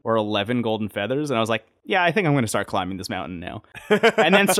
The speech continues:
Speaker 1: and then made my way up. I started going up Hawk Peak, um, and realized that the game, like, doubled in size immediately. It was like, "Oh my God." Like, I, I just spent two hours on this part of the island, and just making my way up a little bit brought me to a whole new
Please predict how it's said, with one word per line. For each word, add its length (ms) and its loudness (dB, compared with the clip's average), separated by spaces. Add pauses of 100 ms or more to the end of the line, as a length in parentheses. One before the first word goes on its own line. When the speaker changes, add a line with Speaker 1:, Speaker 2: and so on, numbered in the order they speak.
Speaker 1:
and 140 4
then 240 2
made 160 2
my 140 2
way 200 4
up. 180 4
I 80 2
started 520 0
going 280 2
up 120 0
Hawk 320 -2
Peak, 480 -4
um, 520 0
and 220 2
realized 380 4
that 100 2
the 80 0
game, 200 2
like, 220 0
doubled 360 0
in 120 2
size 380 0
immediately. 440 -2
It 20 -8
was 100 -8
like, 120 -8
"Oh 120 2
my 160 0
God." 460 0
Like, 200 -4
I, 220 -2
I 60 -2
just 120 -8
spent 240 -6
two 260 -2
hours 280 0
on 140 -2
this 140 -4
part 220 -2
of 60 -8
the 80 -6
island, 420 -2
and 320 -8 (140)
just 240 -4
making 400 0
my 100 0
way 180 0
up 120 -4
a 60 -6
little 540 4
bit 460 0
brought 220 0
me 120 -2
to 320 -4
a 80 -4
whole 260 -4
new 460 -6